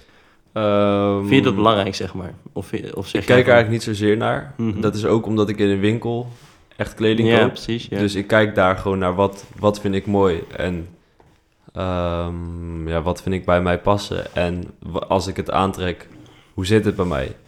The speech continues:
Speaker 2: Ja.
Speaker 1: En daar krijg ik eigenlijk nooit het verhaal mee. Dus dat weet ik ook
Speaker 2: Dus jij
Speaker 1: altijd
Speaker 2: koopt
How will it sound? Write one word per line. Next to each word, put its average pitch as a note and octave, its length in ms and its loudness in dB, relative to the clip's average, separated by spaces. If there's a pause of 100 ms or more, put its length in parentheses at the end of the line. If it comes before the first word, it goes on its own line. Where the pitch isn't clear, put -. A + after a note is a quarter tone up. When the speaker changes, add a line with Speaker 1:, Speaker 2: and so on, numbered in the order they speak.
(120)
Speaker 2:
Ja. G2 220 -4
Speaker 1:
En G2 100 -2
daar G2+ 220 6
krijg G#2 180 -2
ik G2 80 -2
eigenlijk G2+ 180 2
nooit G2 180 2
het F#2+ 120 -8
verhaal G2 320 4
mee. E2 220 -4
Dus F2 160 -10
dat F#2 220 -6
weet G2 200 0
ik F#2+ 140 -4
ook F2+ 220 -10 (560)
Speaker 2:
Dus - 160 -20
jij - 100 -10
Speaker 1:
altijd G#2 280 0
Speaker 2:
koopt - 40 2